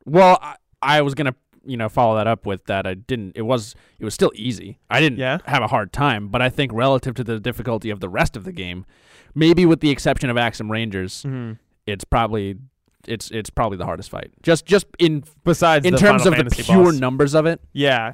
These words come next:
Speaker 2: So he has, like, several different forms that he cycles between. Each one of those forms has, like, eight thousand health. So I was playing, and I had used up all of my pick-me-ups, which is the revived, basically the Phoenix Down.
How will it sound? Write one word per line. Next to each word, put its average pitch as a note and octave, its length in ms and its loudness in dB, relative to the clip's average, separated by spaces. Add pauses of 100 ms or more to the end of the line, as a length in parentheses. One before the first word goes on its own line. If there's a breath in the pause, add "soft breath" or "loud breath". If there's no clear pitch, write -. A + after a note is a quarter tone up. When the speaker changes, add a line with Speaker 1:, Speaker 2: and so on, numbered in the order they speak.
Speaker 2:
So F3 180 -2
he F3 140 0
has, D#3+ 260 0
like, C#3 180 -4
several F3+ 300 -2
different F3 300 -2
forms C#3+ 420 -6
that C3 100 -2
he B2+ 80 -6
cycles C3+ 440 -4
between. C3 400 -8
Each G3 240 -4
one F3 120 2
of D#3 40 -4
those D3+ 160 -2
forms C#3+ 260 -6
has, C3 140 -4
like, - 240 -12
eight F3 220 -4
thousand C3+ 400 -4
health. A#2+ 260 -8 (340 soft breath)
So G3 260 2
I D#3+ 260 0
was G#3 140 -2
playing, C3+ 540 -6 (380)
and B2+ 600 -4 (520)
I D3 100 0
had D3 140 0
used E3 220 -2
up D#3+ 200 2
all D3 300 2
of D3 140 -4
my C#3 260 0
pick-me-ups, - 800 -8
which B2+ 180 -6
is A#2+ 160 -6
the A#2 180 -4
revived, A2+ 540 -4
basically B2 300 -8
the A2 80 -14
Phoenix A#2 340 -8
Down. A2+ 360 -6